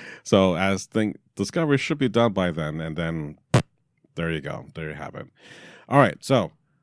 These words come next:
now that Captain Marvel is gonna be coming out in March, there is news that, that Brie Larson, I had no idea,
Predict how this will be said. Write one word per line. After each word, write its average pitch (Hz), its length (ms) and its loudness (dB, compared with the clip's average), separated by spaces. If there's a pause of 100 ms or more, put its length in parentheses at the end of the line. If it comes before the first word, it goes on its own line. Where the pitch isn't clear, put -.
(140)
now 98 240 -2
that 110 160 -4
Captain 110 440 0
Marvel 101 440 0
is 90 100 -6
gonna 90 180 -4
be 90 80 -4
coming 90 300 -4
out 87 240 -6
in 82 260 -10
March, 87 680 -4 (260)
there 85 280 -8
is 87 260 -8
news 85 360 -8
that, 69 120 -16
that 78 200 -12
Brie 82 180 -6
Larson, 95 580 -2
I 82 80 -4
had 73 160 -6
no 80 280 -6
idea, 107 380 -4